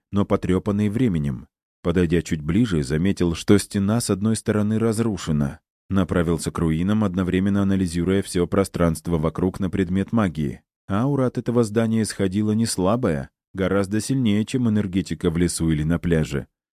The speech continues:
Хотя в лесу энергии было больше, но в здании явно находился мощный источник магии.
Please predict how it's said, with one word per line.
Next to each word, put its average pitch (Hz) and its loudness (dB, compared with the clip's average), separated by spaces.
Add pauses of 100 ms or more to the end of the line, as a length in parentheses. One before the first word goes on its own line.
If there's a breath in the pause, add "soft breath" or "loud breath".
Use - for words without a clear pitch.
(180)
Хотя 95 -2
в 143 -4
лесу 139 0
энергии 123 0
было 120 0
больше, 135 -2 (120)
но 87 6
в 78 0
здании 90 0
явно 107 0
находился 92 0
мощный 78 0
источник 80 0
магии. 76 0